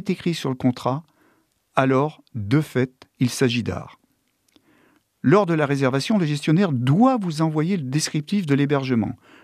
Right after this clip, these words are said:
le prix pour la période choisie, les conditions de la location comme les frais de réservation, l'assurance annulation avec ses restrictions, les équipements disponibles sur le camping, le prix des prestations annexes, et cetera, et cetera. Si vous ne recevez rien,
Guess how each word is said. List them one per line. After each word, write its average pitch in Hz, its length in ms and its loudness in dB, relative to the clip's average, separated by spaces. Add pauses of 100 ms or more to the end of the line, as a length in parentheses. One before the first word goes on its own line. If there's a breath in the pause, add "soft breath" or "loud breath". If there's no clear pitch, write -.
(140)
le 104 180 -4
prix 220 240 2
pour 180 140 -2
la 160 100 2
période 147 320 0
choisie, 147 420 -2 (140)
les 101 140 -2
conditions 196 480 0
de 170 80 -2
la 165 40 0
location 160 500 0
comme 190 260 2
les 180 100 2
frais - 140 -6
de 147 80 -6
réservation, 135 560 -4 (580 loud breath)
l'assurance 107 600 0
annulation 107 540 0
avec 90 180 -2
ses 95 140 -6
restrictions, 147 600 -4 (440 loud breath)
les 123 240 2
équipements 156 360 0
disponibles 131 640 2
sur - 160 -4
le 95 80 -2
camping, 214 500 0 (260 soft breath)
le 110 160 2
prix 190 200 0
des 151 120 2
prestations 117 460 -4
annexes, 175 460 -2 (120)
et 139 100 4
cetera, 113 640 -6
et 117 120 -6
cetera. - 500 -10 (460 loud breath)
Si - 240 0
vous 170 120 4
ne 143 100 6
recevez 127 640 2
rien, 104 420 -6